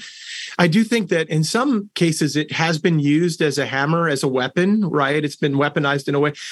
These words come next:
mean, I was doing some work with a particular church where they thought it would be a sort of a fait accompli that if Chuck DeGroat came in, he would sort of diagnose our pastor as narcissistic. And I said, "No, he's insecure.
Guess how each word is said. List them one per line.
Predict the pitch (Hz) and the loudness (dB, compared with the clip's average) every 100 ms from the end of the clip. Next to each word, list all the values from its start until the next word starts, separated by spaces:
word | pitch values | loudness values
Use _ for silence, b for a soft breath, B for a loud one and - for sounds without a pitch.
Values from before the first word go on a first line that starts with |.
| B - | B 0
mean, | 254 | 2
I | |
was | 214 | 2
doing | 160 208 240 | 2 0 2
some | 202 143 | 0 0
work | 147 170 - | 0 0 0
with | 165 220 | 0 0
a | |
particular | 165 143 - 139 131 | -2 -2 -2 0 0
church | 131 139 135 135 - | 0 0 0 -2 0
where | 143 131 123 B B B B B 160 | 2 0 -4 B B B B B 0
they | 190 | 0
thought | 196 170 | 2 0
it | 147 | 0
would | 139 139 | -2 0
be | 160 | 2
a | 147 | 2
sort | 135 156 | 2 0
of | 131 | 0
a | 170 | 0
fait | - 160 | 0 0
accompli | 156 139 160 143 180 190 | 0 0 -2 2 2 2
that | 139 | 0
if | 135 | -4
Chuck | - 160 160 | -4 -4 -2
DeGroat | 151 151 175 | 0 2 2
came | 160 147 135 | 0 0 0
in, | 135 127 | 0 0
he | 147 | 2
would | 143 135 | 0 -2
sort | - 147 | 0 0
of | 131 | 2
diagnose | 143 160 156 151 139 | 2 2 2 2 0
our | 151 135 | -2 -2
pastor | 135 139 147 - | -2 -2 -2 0
as | 143 | 0
narcissistic. | 143 139 131 127 165 156 - | 2 0 0 -2 -2 -2 0
And | 202 | 0
I | |
said, | 220 247 | 0 0
"No, | 330 370 381 302 _ | 2 2 0 -4 _
he's | 269 269 | 0 2
insecure. | 277 - 185 - 175 196 233 | 0 0 -4 0 0 0 -4